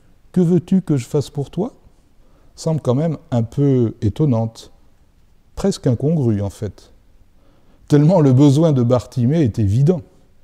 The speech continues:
Il est aveugle. Mais Jésus manifeste ainsi que la guérison n'est pas un geste magique,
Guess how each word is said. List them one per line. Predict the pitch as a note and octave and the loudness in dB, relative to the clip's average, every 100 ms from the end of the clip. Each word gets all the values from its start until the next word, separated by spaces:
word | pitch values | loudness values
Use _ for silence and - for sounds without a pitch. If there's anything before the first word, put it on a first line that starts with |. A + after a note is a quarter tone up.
| _ _ _ _ | _ _ _ _
Il | - G#2+ | -4 -2
est | G2 | 2
aveugle. | A2 A#2 A2 E2 - _ _ _ _ _ - _ _ _ _ - _ - _ _ _ _ _ _ - | 2 2 0 -4 -14 _ _ _ _ _ -20 _ _ _ _ -20 _ -20 _ _ _ _ _ _ -2
Mais | C#3+ B3+ C#4 - _ _ _ - | 0 0 -2 -16 _ _ _ -2
Jésus | A2 D#3+ D3 | 4 6 6
manifeste | A3 E3 D#3 F3+ E3+ E3 | 4 4 2 2 0 2
ainsi | D3 - A#3 | 0 2 2
que | A#3 E3 D3+ - - - _ - | 4 2 2 -2 -16 -20 _ 0
la | B2+ | 2
guérison | B2 D#3 D#3+ E3 D3 A#3+ A#3+ G#2 - _ _ _ _ _ _ _ _ _ _ _ - | 4 4 4 4 2 2 0 -4 -16 _ _ _ _ _ _ _ _ _ _ _ -2
n'est | B2+ C3 | 0 0
pas | - A#3+ F3+ | -2 -2 0
un | C3+ | 0
geste | G#2 A#2 - A2+ | 0 0 -2 -2
magique, | G#2+ G#2+ G#2 G2 - | 0 0 -2 -8 -14